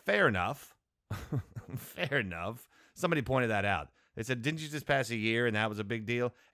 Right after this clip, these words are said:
Hey, hey, hey, hey. Hey, this is not your struggles, all right? I don't criticize you for, I don't know what you're doing. Anyways, point being, it is kind of a milestone. Liz got me a new chair for it.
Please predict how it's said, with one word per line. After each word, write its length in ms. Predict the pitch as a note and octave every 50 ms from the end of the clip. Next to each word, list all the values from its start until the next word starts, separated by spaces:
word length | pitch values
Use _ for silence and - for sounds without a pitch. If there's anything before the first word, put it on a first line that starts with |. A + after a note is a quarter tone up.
| _ -
Hey, 200 | C3 G2+ - - _
hey, 220 | - B2 G#2 - -
hey, 200 | - A#2 F#2+ - - _
hey. 220 | - G#2+ E2 D#2 - _ _ _ _ _ _ _ _ _ _ _ _ _ _ _ _ _ _ _ _ _ _ - -
Hey, 200 | G#2+ G2+ E2+ E2+ F#2+
this 160 | B2 D3+ F3
is 100 | F3 D#3
not 160 | D#3+ C#3+ A#2
your 120 | A2+ A2+
struggles, 680 | G#2+ - - A#2 A2 G#2+ G2+ G2+ G#2+ A2+ - - - - - _ _ _ _ _ _ _ _ -
all 100 | - A2+
right? 420 | A2+ G#2+ G#2 G#2 A#2+ C3 - - - - _ _ _ _ _ _ _ _
I 80 | - -
don't 140 | C#3+ D3 C#3
criticize 520 | - D#3 C3+ A#2+ - C3 B2+ A#2+ A2+ G2+
you 220 | A2 A#2+ B2+ C3 A#2+
for, 380 | - G2+ G2+ F#2+ F#2+ D#2+ B1 - _ _ _ _ _ _ _ _ _ _ _ _
I 140 | F#2 G2+ A2
don't 140 | G#2 F#2 E2
know 120 | D#2+ D2+
what 200 | D2 D#2 D2+ D2+
you're 100 | D2+ C#2+
doing. 340 | C2+ D2 D2 D2 D#2 E2 E2 - _ _ - _ _ - - B2 A2 -
Anyways, 420 | D#3 D#3+ C3 G#2+ F2+ F2 F2 - - - - -
point 280 | - C4+ C#4 C4+ C3+ G#2
being, 400 | G2+ F#2+ E2 D2+ D#2+ F2 E2 - _ _ _ _ _ _ _ _ _ _ _ _ _ _ _ _ _ _ _ _ - -
it 60 | A#2+ B2
is 200 | A#2 G#2+ F#2 -
kind 160 | G2 F#2 E2+
of 80 | D2+
a 40 | D#2
milestone. 540 | D#2+ D2+ D2 D2 D2+ - - F#2 F#2+ G2 F#2+ - _ _ _ _ _ _ _ _ _ _ _ _ _ _ _ _ _ - - _ _ _ _
Liz 280 | - F3 G3 F#3+ E3 C#3
got 200 | F3+ D#3+ D3+ D#3
me 80 | D#3
a 20 | D#3
new 120 | D#3 D#3
chair 360 | C#3+ - - D#3 D3 E3 - -
for 300 | - A#2+ G2+ F#2+ F#2+ G#2
it. 120 | A2+